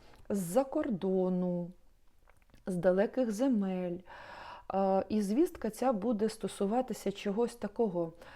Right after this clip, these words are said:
знаєте, як приріст, як, е, збирати врожай, як начебто от, ем, е, отримати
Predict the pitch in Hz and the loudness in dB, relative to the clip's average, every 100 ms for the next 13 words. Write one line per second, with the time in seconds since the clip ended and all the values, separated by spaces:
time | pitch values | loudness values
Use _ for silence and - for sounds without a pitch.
0 | - - 180 233 247 202 196 196 - - | -20 -8 0 2 4 2 0 -2 -8 0
1 | 196 233 233 196 170 - - - - - | 4 6 6 4 0 -2 -14 -20 -14 -4
2 | 190 202 - - 202 196 196 190 180 160 | 0 0 -2 -4 0 2 2 0 -6 -4
3 | 180 190 202 226 - 214 190 208 170 185 | -2 0 0 0 -2 -2 0 -2 0 2
4 | 190 185 185 - - - - - 185 175 | 2 2 -2 -10 -18 -18 -16 -2 -2 2
5 | 208 226 - - 208 202 196 - 196 - | 2 2 -2 -4 0 2 2 -2 -4 -2
6 | 190 190 190 185 185 185 180 - - - | -2 0 0 0 -2 -4 -6 -12 -20 -20
7 | - - - - 180 180 180 180 180 180 | -20 -20 -18 -10 -6 -6 -6 -6 -6 -8
8 | - 196 - 220 240 220 208 - 208 202 | -4 -6 -2 2 4 4 0 0 0 0